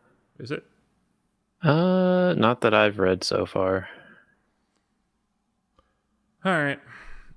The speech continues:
Speaker 1: So Thunderbird base comes in black and, like, a blood red kind of accent, or a
Speaker 2: Which
Speaker 1: black,
Speaker 2: looks nice.
Speaker 1: or a black and a white accent.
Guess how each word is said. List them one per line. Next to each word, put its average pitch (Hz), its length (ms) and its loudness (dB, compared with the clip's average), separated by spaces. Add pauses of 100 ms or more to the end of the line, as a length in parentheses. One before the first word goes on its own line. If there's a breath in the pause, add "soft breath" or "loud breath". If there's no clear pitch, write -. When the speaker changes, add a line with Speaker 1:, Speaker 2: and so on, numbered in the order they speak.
Speaker 1:
So 151 480 0 (420)
Thunderbird 151 360 -4
base 139 280 -4
comes 135 240 -8
in 127 100 -6
black 120 360 -6
and, 117 320 -14
like, 110 160 -12
a 113 60 -12
blood 113 300 -8
red 107 360 -10
kind 113 200 -10
of 104 60 -10
accent, 120 440 -10 (1080)
or 107 280 -8
a 104 40 -6
Speaker 2:
Which - 140 0
Speaker 1:
black, 110 120 2
Speaker 2:
looks 107 100 -2
nice. 92 400 -2 (360 soft breath)
Speaker 1:
or 117 120 -4
a 107 40 -10
black 113 280 -6
and 110 80 -8
a 107 40 -10
white 98 260 -8 (120)
accent. 107 400 -14